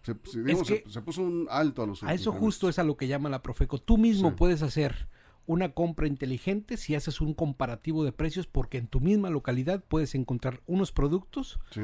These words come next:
Speaker 2: a mejor precio dependiendo las tiendas.
Speaker 1: Bueno, pues ojalá nos puedan comentar en Facebook, estamos en vivo, Línea Directa Portal, nos pueden decir si han bajado o han subido los precios ahí donde ustedes se mueven, en el comercio, ahí donde se mueven ustedes,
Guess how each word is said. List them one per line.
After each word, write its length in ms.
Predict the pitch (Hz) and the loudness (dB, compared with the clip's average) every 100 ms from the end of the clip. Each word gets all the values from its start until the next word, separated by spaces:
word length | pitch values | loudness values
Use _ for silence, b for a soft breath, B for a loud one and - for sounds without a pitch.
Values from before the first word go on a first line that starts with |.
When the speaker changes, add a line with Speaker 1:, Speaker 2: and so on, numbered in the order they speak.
| 98 | -4
Speaker 2:
a 120 | - | -2
mejor 300 | 135 127 156 | -2 2 0
precio 380 | - 151 143 170 143 | 4 2 2 -2 -2
dependiendo 480 | 139 - 127 127 | 0 2 2 0
las 160 | 117 104 | -4 -8
tiendas. 280 | - 95 87 | -12 -14 -4
Speaker 1:
Bueno, 160 | 139 156 | -2 0
pues 100 | 190 | -2
ojalá 220 | 175 196 | 0 0
nos 120 | 165 | 2
puedan 180 | 175 175 | 2 2
comentar 340 | 165 143 170 | 2 2 4
en 140 | 180 135 | 4 4
Facebook, 340 | 180 185 208 | 4 4 0
estamos 380 | - 165 170 131 | 0 0 0 0
en 180 | 127 123 | 2 4
vivo, 380 | 175 165 196 | 4 6 4
Línea 180 | 160 156 | 4 4
Directa 360 | 139 143 - 139 | 2 2 0 -2
Portal, 480 | 123 113 151 180 175 | -2 0 2 2 0
nos 120 | 120 | -2
pueden 200 | 151 151 | 0 0
decir 400 | 127 135 160 135 | 0 2 2 2
si 160 | - 127 | -2 0
han 100 | 156 | 0
bajado 380 | 160 160 170 | 2 2 2
o 320 | 170 175 113 123 | 2 -2 -4 -4
han 80 | |
subido 220 | 120 139 135 | -2 0 0
los 120 | 113 | -2
precios 380 | 123 123 143 117 | -4 -4 -6 -4
ahí 200 | 120 147 | 0 2
donde 200 | 151 123 | 0 0
ustedes 240 | 131 143 | 0 0
se 80 | 135 | 0
mueven, 400 | 131 139 127 98 - | -2 -2 -2 -6 -8
en 140 | 107 113 | -6 -4
el 80 | |
comercio, 460 | 110 123 143 143 131 | -2 0 0 0 -2
ahí 40 | |
donde 180 | 127 127 | -2 -2
se 60 | 107 | -2
mueven 180 | 120 120 | -2 -2
ustedes, 340 | 120 131 - | 0 -2 -4